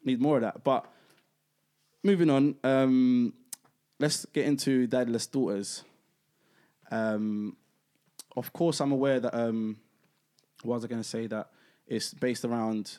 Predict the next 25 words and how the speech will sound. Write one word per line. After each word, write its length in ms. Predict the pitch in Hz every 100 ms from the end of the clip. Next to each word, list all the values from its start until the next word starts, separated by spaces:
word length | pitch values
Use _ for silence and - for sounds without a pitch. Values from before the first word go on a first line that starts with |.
| -
uh, 280 | 110 110 107
just 240 | 110 -
young 160 | 120 113
girls 180 | 113 110
that 60 |
you 80 | 113
mainly 180 | 113 110
speak 260 | - 123 117
to 180 | 143 147
between 500 | - 139 120 117 110
the 80 |
ages 240 | 107 117 117
of, 260 | 113 - -
I 40 |
think 280 | 117 131 127
it 40 |
was, 140 | 127 123
like, 160 | 113 - _ _ _ _ _ _
s-, 120 | -
uh, 240 | - 120 117
maybe, 300 | 127 127 120 _ 127
uh, 140 | 120
thirteen 280 | - - 135
to 60 |
twenty-five? 500 | 120 135 131 170 311